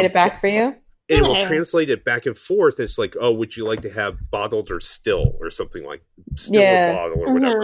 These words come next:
Speaker 3: Mm-hmm.
Speaker 1: And I've been seeing these all over on YouTube. Um, people actually using it, like, real time. And it's just like, as long as you have a robust,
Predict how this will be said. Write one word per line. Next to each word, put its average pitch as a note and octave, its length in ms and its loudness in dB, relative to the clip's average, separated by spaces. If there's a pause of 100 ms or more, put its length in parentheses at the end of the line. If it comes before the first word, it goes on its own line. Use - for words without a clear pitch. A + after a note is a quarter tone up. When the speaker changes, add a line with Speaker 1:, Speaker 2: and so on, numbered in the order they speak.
Speaker 3:
Mm-hmm. C4 100 -8 (520)
Speaker 1:
And C#3 280 2 (220)
I've A#2+ 300 -2
been C3+ 120 -8
seeing F3+ 440 -8
these G#2+ 240 -10
all B2+ 320 -4
over A2+ 480 -6
on F#2 500 -8
YouTube. F2 640 -10 (680)
Um, F#2+ 260 -6
people D3 360 -4
actually A#2+ 300 -4
using A#2 280 -10
it, G2 280 -6
like, F2+ 240 -6
real B2+ 260 -2
time. E2 360 -8
And F#2 80 -8
it's G2+ 120 -8
just - 200 -10
like, G2 140 -8 (360)
as A#2 140 -6
long C#3+ 180 -2
as A#2+ 180 -14 (160)
you G#2 180 -8
have G2 140 -4
a F#2 60 -10
robust, G2 760 -4